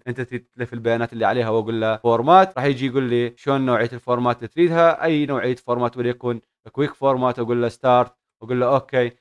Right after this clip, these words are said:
هنا أنا جاي أكسر خوارزمية البيت لوكر، ولكن خوارزمية البيت لوكر بسبب قوتها في حالة عمل فورمات، في حالة محاولة اجتياز الحماية الخاصة بالبيت لوكر، تقوم بتلف البيانات بشكل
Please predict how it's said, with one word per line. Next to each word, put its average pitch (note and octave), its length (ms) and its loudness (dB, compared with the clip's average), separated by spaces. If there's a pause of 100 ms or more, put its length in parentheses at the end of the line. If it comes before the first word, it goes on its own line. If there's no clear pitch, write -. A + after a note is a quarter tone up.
(180)
هنا B2 400 2
أنا B2 120 0
جاي B2 140 2
أكسر D#3+ 420 0
خوارزمية B2+ 640 4
البيت A#2+ 280 -6
لوكر، B2 340 0 (240)
ولكن B2+ 540 0
خوارزمية B2 580 4
البيت D3 260 -6
لوكر C3+ 280 -2
بسبب C#3+ 340 0
قوتها B2+ 640 0 (100)
في B2 140 -2
حالة C3 460 6
عمل D3+ 280 6
فورمات، A#2+ 600 2
في A#2+ 200 -2
حالة C#3 380 4
محاولة C#3+ 500 6
اجتياز B2 400 0
الحماية C#3 440 2
الخاصة C#3+ 560 0
بالبيت D3 320 -2
لوكر، C#3 340 2
تقوم D3 560 0
بتلف C3+ 520 0
البيانات B2+ 560 2
بشكل B2+ 520 -6